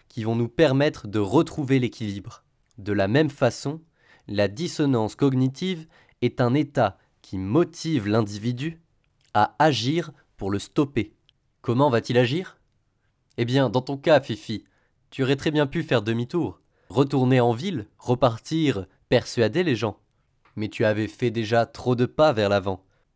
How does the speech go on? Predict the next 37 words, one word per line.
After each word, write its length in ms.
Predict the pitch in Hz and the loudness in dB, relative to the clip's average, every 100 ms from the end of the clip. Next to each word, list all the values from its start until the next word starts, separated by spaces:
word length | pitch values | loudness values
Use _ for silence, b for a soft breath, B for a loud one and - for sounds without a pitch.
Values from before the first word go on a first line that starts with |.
| _ _ - | _ _ -2
Et 100 | 120 | -2
puis, 300 | - 170 160 | -2 -6 -2
cela 300 | - 139 143 | 4 4 4
t'aurait 300 | 147 123 135 | 2 2 2
encore 260 | 120 113 | 2 -4
plus 300 | - 170 - | -4 -6 0
embrouillé 480 | 135 110 113 127 143 B B | 0 2 0 0 -2 B B
si 160 | - | -10
tu 140 | 110 120 | -2 0
avais 180 | 110 110 | 2 0
fait 180 | - | 0
marche 320 | 123 120 127 - | 2 2 2 0
arrière. 400 | 101 101 92 - b b b | 0 0 -4 -10 b b b
Tu 120 | - | 0
avais 200 | 135 135 | 4 4
besoin 440 | 143 170 143 156 180 | 4 4 4 2 2
de 120 | 123 | 2
sentir 640 | - - 151 - 139 123 _ b b | -2 -2 -2 -2 -6 -8 _ b b
que 80 | 127 | -6
tu 160 | - | 0
avais 180 | 127 123 | 2 4
raison 480 | 113 139 143 123 143 | 4 4 4 2 0
de 120 | 110 | 0
faire 320 | 98 - 139 | -4 -2 -2
ce 100 | 131 | -2
que 140 | 113 113 | -8 -8
tu 180 | - 110 | -8 -8
faisais. 400 | - 117 104 101 _ _ _ b b | -2 -2 -2 -6 _ _ _ b b
Alors 280 | - 123 110 | 0 2 2
en 100 | 113 | 0
continuant 640 | - 180 165 170 147 151 143 | -2 -2 0 0 2 4 6
à 80 | |
avancer 540 | 120 107 110 - 131 135 | 6 4 -2 -2 -6 -6
vers 280 | 101 120 110 | 0 2 4
un 160 | 110 131 | 4 4
endroit 320 | 147 127 135 | 4 4 4
d'isolement, 600 | 117 107 107 104 135 | 4 0 2 2 -2